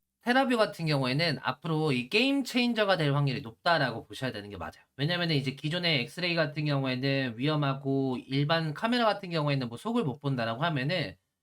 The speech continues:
이번에 도입되는 이 테라헤르츠 같은 경우에는 반도체 미세한 금이나 그 크랙 같은 내용들, 연결 불량 내용들을 귀신같이 찾아낸다고 보시면 됩니다. 그래서 이번에 엔비디아가 이 테라헤르츠의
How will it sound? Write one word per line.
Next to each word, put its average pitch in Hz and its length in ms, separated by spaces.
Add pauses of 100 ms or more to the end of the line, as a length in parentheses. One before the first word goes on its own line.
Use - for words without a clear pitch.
(120)
이번에 151 540
도입되는 175 480
이 139 120
테라헤르츠 240 640
같은 147 280
경우에는 117 560 (480)
반도체 226 760
미세한 156 600
금이나 120 720
그 117 100
크랙 233 280
같은 151 800 (440)
내용들, 139 580 (440)
연결 220 440
불량 202 380
내용들을 147 440
귀신같이 165 520
찾아낸다고 170 540
보시면 104 280
됩니다. 95 460
그래서 190 540
이번에 139 360
엔비디아가 151 920
이 127 280
테라헤르츠의 160 960